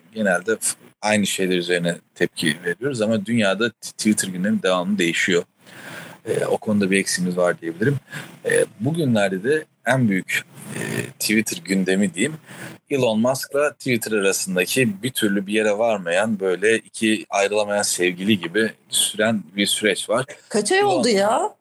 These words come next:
Speaker 1: Valla Nisan ayında, e, açıklamıştı diye hatırlıyorum. İlk Twitter'ı satın alma ki ta-, tep-, e, talep de kendisinden gelmişti bu
Speaker 2: Evet.
Speaker 1: arada. E, Twitter alma talebi. Sonra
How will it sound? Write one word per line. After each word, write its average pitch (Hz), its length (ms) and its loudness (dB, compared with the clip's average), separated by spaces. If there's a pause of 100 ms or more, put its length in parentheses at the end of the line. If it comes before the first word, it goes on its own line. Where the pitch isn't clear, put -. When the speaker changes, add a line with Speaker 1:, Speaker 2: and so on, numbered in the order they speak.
(760)
Speaker 1:
Valla 90 320 0 (300)
Nisan 90 380 0
ayında, 104 500 2 (120)
e, - 60 -4
açıklamıştı - 880 0
diye 85 120 2
hatırlıyorum. 82 520 -2 (600)
İlk - 460 0 (120)
Twitter'ı 87 440 0
satın 87 340 -2
alma 90 260 2
ki 127 380 0
ta-, 120 200 0 (120)
tep-, - 300 -2
e, 95 220 2
talep 110 340 0
de 170 60 -2
kendisinden 110 600 0
gelmişti 85 440 -4
bu 190 40 0
Speaker 2:
Evet. 208 120 2
Speaker 1:
arada. 226 280 0 (760)
E, 120 140 0
Twitter - 400 -2
alma 85 400 0 (420)
talebi. 110 580 0
Sonra 147 600 0